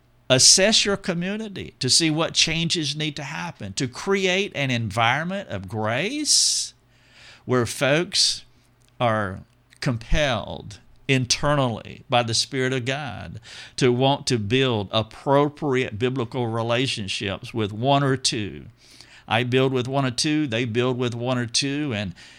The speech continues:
using the idea of six degrees of separation, as we continue to build with one or two within this local church, eventually the entire local church could be a growing, maturing, transparent community that takes sin seriously,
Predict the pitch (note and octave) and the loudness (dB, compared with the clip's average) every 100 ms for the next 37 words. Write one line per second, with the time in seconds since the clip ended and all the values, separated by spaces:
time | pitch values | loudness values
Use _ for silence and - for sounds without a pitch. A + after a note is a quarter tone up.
0 | - _ - F#2+ A2+ B2 B2 A2 A2 B2 | -20 _ -16 -6 -2 0 0 -2 0 0
1 | A#2 B2 C3+ G2 - A#2 - G#2+ B2 B2+ | 0 0 0 2 2 0 -6 -2 0 0
2 | A2 F#2 B2+ A#2 G#2+ A2+ B2 - C#3+ B2+ | -2 -4 -6 -6 -4 -2 0 -2 -4 -4
3 | G#2+ A2 A2 G2+ A#2+ B2 A#2 A2+ B2 B2 | -4 -4 -6 -4 -2 -2 -2 0 0 0
4 | G2+ A2+ B2 A2+ G#2 C3+ C#3 A2 A#2 A#2+ | -2 -2 -2 -2 -2 -2 -2 -4 -4 -4
5 | A2 A2+ A#2 G#2 - C#3 D3 G#2 F#2+ A#2+ | -4 -2 -4 -4 -4 -4 -4 -6 -4 -4
6 | - C3 C#3 A2 F#2 F#2 A2+ A2+ A#2 A#2 | -4 -4 -6 -6 -8 -8 -6 -4 -4 -6
7 | G#2 - C#3+ - - - C#3+ C3 - - | -6 -4 -2 -4 -4 2 2 2 -6 -10
8 | F#2+ C3+ A#3+ G3 B2 - _ _ _ _ | -8 -8 -12 -14 -16 -20 _ _ _ _
9 | _ _ - _ _ - A#2+ G#2+ A#2+ B2+ | _ _ -20 _ _ -6 -4 -2 0 2
10 | D#3 E3+ G#2+ - - B2 B2+ D3+ - A2+ | 0 -2 -4 -2 0 0 -2 -4 -4 -2
11 | G2+ - B2+ C#3 D3 - A#2 G#2+ B2 C#3+ | -2 -2 -2 -2 -6 -6 -6 -4 -4 -4
12 | C#3+ D3+ D#3 G#2+ - - B2 B2+ - C#3+ | -6 -6 -6 -6 -6 -2 -2 0 0 2
13 | C3+ A#2+ - - B2 B2+ C#3 C3 - C3+ | 0 0 0 2 0 -2 -4 -2 -2 -4
14 | C3 C#3+ C#3+ A#2 | -10 -12 -14 -14